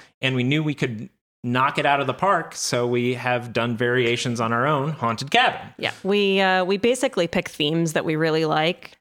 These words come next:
Speaker 2: you know, typically from movies that we like to watch. Um, you know, we're, we love the Evil Dead trilogy, so Haunted Cabin feels a lot like Evil Dead. Um, you know, we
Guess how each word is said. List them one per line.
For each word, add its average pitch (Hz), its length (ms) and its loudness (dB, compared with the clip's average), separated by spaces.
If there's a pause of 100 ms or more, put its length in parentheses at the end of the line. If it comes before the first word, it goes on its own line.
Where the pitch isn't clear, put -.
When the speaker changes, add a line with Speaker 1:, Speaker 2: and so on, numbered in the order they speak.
(120)
Speaker 2:
you 277 100 2
know, 170 140 0
typically 185 460 0
from 170 200 0
movies 160 340 -2
that 147 120 0
we 170 80 0
like 143 220 -2
to 180 120 0
watch. 151 540 -2
Um, 156 460 -2
you 185 100 0
know, 143 140 -4
we're, 165 440 -2 (400)
we 190 80 2
love 175 220 2
the 190 160 2
Evil 190 180 0
Dead 185 380 2
trilogy, 196 600 2
so 180 580 2
Haunted 175 340 -2
Cabin 208 540 0
feels 208 300 0
a 226 40 2
lot 226 220 2
like 240 180 0
Evil 254 220 2
Dead. 208 400 0 (420)
Um, 165 500 -2
you 185 140 -2
know, 160 180 -2
we 165 560 -2